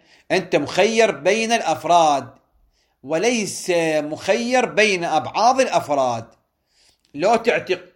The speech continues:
لو تصوم، لو تطعم. أما تطعم في الجملة وتصوم في الجملة، يعني ثلاثين بثلاثين، هذا لا دليل عليه.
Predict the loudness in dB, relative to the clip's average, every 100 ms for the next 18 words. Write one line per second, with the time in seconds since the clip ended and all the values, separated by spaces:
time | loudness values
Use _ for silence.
0 | -6 2 2 2 0 2 2 0 -4 -4
1 | 0 0 -4 -14 -14 -16 _ _ _ -2
2 | -2 0 -4 0 2 2 -2 -8 -4 -4
3 | -4 -4 -4 -4 -8 -12 -2 -2 0 0
4 | 0 2 2 2 -4 _ _ -10 0 2
5 | 2 0 -4 -2 -4 0 -2 0 -4 -2
6 | -2 -2 -4 -12 _ _ -8 -8 -2 -2
7 | -2 -4 -2 -2 -2 -6 -2 -2 2 0
8 | 0 -8 -8 -8 -10 -12 -14 -12 -14